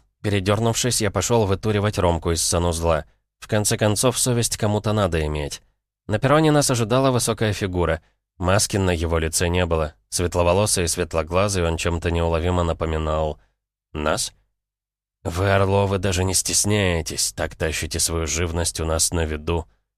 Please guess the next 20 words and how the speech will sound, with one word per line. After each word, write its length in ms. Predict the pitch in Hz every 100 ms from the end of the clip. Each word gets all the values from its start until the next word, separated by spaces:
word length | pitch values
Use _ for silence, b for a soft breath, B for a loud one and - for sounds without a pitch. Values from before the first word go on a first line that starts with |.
| _ -
Безликий 420 | 80 85 90 90
поморщился. 760 | 85 85 92 82 82 71 - 71 _ _ _ _
Паразит 400 | - 113 117 123
зевнул 440 | 110 107 104 127 113
и 40 |
выпустил 500 | 107 98 92 - 90
когти, 380 | - 110 - 117 b b _
а 100 | 101
отец 280 | 104 139 135
ответил, 440 | 110 123 120 120
не 100 | 107
сводя 320 | 101 104 98 104
со 140 | 98
встречающего 760 | - 92 87 - 95 90 98 95
пристального 580 | 90 85 92 90 92
взгляда. 580 | 87 85 82 85 80 78 _ _ _ _ _ _ -
«И 80 |
тебе 240 | - 101 131
здравствуй, 520 | 117 120 113 - 107
Верн. 440 | 95 92 85 78